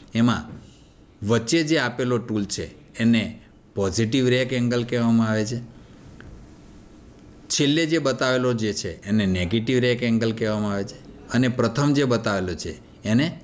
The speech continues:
ઝીરો રેક એંગલ. આ ત્રણેય પોઝિશન મુજબ અલગ અલગ રીતે ઉપયોગમાં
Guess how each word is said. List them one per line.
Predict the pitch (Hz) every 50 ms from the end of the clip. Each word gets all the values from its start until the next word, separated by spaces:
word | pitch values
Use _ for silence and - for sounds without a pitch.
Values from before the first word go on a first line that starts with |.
| -
ઝીરો | 101 95 101 107 104 101 95 90
રેક | 82 76 69 69 -
એંગલ. | - - 76 76 - - - - - - - - - - -
આ | - 156 170 170 165
ત્રણેય | - - - 139 131 135 147 156 165
પોઝિશન | 160 160 143 131 123 123 123 117 - 131 123 120
મુજબ | 117 117 117 127 123 107 - - - - - -
અલગ | 104 107 117 113
અલગ | 117 117 120 113 104
રીતે | 107 98 90 - - 104
ઉપયોગમાં | 98 90 - - 92 92 87 87 92 101 117 131 131 - - -